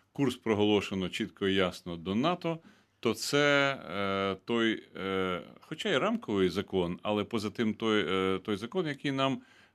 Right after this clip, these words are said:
е, ну, мені здається, дозволяє сказати, що ми справді не лише говоримо про те, що ми інтегруємося, а ми створюємо для цього законодавчі, е, е, умови.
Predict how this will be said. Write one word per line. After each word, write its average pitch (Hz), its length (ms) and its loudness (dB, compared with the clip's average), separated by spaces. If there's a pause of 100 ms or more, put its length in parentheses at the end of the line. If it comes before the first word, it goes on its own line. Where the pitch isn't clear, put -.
е, 98 300 2 (100)
ну, 117 300 0 (100)
мені 117 360 4
здається, 110 720 4
дозволяє 104 600 2
сказати, 95 920 0 (100)
що 92 400 -2
ми 95 220 0
справді 117 680 0
не 107 120 0
лише 101 300 0
говоримо 110 560 2
про 175 280 -4 (300)
те, 180 140 0
що - 180 2
ми 165 120 6
інтегруємося, 160 680 4
а 143 80 4
ми 135 120 0
створюємо 131 480 0
для 104 120 2
цього 104 380 0 (280)
законодавчі, 107 760 0
е, 90 240 2 (100)
е, 87 200 -2 (480)
умови. 90 540 2